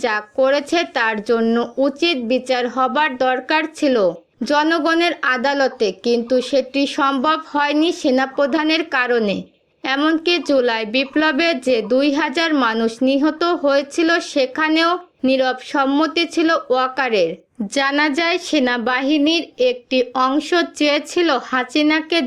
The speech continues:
জনতার হাতে তুলে দিতে, কিন্তু ওয়াকার সেটি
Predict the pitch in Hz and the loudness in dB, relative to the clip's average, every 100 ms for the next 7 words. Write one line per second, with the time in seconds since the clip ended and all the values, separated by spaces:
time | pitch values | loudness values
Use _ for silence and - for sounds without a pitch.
0 | 254 233 233 226 254 240 226 254 254 311 | 0 0 0 0 -2 -2 -2 -2 0 -2
1 | 320 294 285 294 277 269 208 175 175 _ | 0 0 2 2 0 0 0 -2 -4 _
2 | _ - 320 320 370 381 - 254 240 247 | _ 0 2 2 2 0 0 -2 -2 -4
3 | - 269 - 285 269 311 | -4 -2 -2 -2 0 0